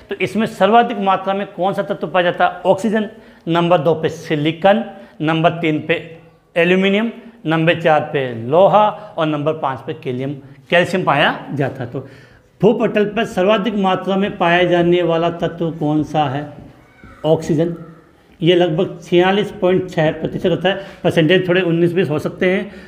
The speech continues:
दूसरा सिलिकॉन सत्ताईस पॉइंट सात प्रतिशत, तीसरा एल्यूमिनियम,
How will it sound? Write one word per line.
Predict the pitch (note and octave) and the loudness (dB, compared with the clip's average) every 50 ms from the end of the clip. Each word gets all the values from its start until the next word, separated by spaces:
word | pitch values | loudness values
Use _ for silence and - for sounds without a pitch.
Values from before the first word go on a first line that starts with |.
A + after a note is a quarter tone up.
| - - - - | -20 -16 -10 -6
दूसरा | C#3 B2 D#3+ F3 F3+ F3 F3+ F3+ F3 F3+ F#3+ F#3 F3+ - - - - - - - - - - - _ - - - - - _ _ _ - - _ _ _ | 0 4 6 6 6 4 2 2 2 2 0 0 -4 -8 -16 -18 -20 -20 -20 -20 -20 -20 -20 -20 _ -20 -20 -20 -20 -20 _ _ _ -20 -20 _ _ _
सिलिकॉन | - - - - - E3+ E3+ D#3+ D#3+ E3 E3 E3 - E3 E3 F3 G#3 - - - - - - - - - - - _ _ _ _ _ _ _ _ _ _ _ _ - - _ _ _ _ _ - - | -20 -20 -14 -4 2 2 4 4 4 2 2 2 2 0 0 0 -2 -6 -10 -16 -18 -20 -20 -20 -20 -20 -20 -20 _ _ _ _ _ _ _ _ _ _ _ _ -20 -20 _ _ _ _ _ -20 -20
सत्ताईस | - - - E3 D3+ E3 E3+ D#3+ D#3+ F3 E3 | -12 -2 0 0 0 2 2 2 2 2 0
पॉइंट | - E3+ F3+ F3+ E3 | -2 -2 0 0 -2
सात | - - - D#3+ D3+ D3+ - | -2 -2 -2 -2 -2 -2 -2
प्रतिशत, | - E3 - F#3+ - - F#3+ F#3 - - - - - - - - _ _ - - _ _ _ _ _ _ - - - - - - - - - - | -6 -4 -2 -2 0 0 0 0 0 -6 -14 -20 -20 -20 -20 -20 _ _ -20 -20 _ _ _ _ _ _ -20 -18 -16 -16 -16 -18 -20 -12 -2 2
तीसरा | E3+ F#3 G3+ F#3+ F#3+ - F3 F3 E3+ F3 F3+ E3+ - - - - - - - - - - - - - _ _ _ _ _ _ _ _ _ _ - - - - - - - - | 4 4 4 2 2 2 2 4 4 4 2 -2 -6 -12 -14 -16 -18 -20 -20 -20 -20 -20 -20 -20 -20 _ _ _ _ _ _ _ _ _ _ -20 -20 -18 -20 -20 -12 -4 0
एल्यूमिनियम, | F3 E3+ E3+ E3+ E3+ E3 D#3+ E3+ E3+ F3 F3+ F3 - - - - - - - _ _ _ _ - - - _ _ _ _ _ _ - - - - _ _ - D3 C#3 D3+ D#3+ E3+ F3 F3 F3 E3+ E3+ E3+ F3+ | 2 2 4 2 2 2 4 4 4 4 2 0 -2 -12 -16 -18 -20 -20 -20 _ _ _ _ -20 -20 -20 _ _ _ _ _ _ -20 -20 -20 -20 _ _ -2 2 4 4 6 8 6 6 6 6 6 4 4